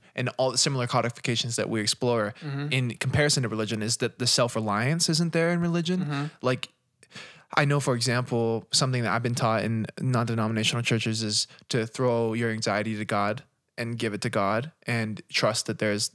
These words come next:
Speaker 1: like, you know, he takes care of the process. The self-reliance is not there in that process. That, that,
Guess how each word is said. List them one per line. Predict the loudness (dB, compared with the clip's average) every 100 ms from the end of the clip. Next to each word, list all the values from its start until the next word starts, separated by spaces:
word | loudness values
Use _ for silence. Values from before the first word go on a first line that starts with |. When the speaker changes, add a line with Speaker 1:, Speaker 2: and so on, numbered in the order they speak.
| -4
Speaker 1:
like, | -6 -6
you | -8
know, | -6
he | -4
takes | -4 -2 -2
care | 0 -2
of |
the | -2
process. | -2 -2 0 0 0 -4 -8 -20 -20 -20 _
The | -4 2 4 4 0
self-reliance | 2 4 4 2 2 2 2 0 -2 -2
is | -2 0 0
not | 0 0
there | 0 0
in | -2
that | -2
process. | 0 0 0 -4 0
That, | 0 0 0
that, | 0 0